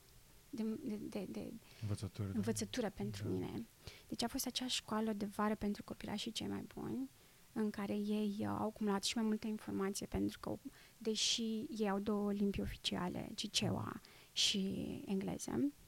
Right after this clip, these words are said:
Speaker 1: ei din anul, din clasa cincea, Standard Five,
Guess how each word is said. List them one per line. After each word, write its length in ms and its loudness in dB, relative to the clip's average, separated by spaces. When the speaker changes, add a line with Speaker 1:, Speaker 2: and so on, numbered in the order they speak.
Speaker 1:
ei 160 6
din 160 4
anul, 320 6
din 260 6
clasa 340 2
cincea, 560 2
Standard 480 0
Five, 460 -2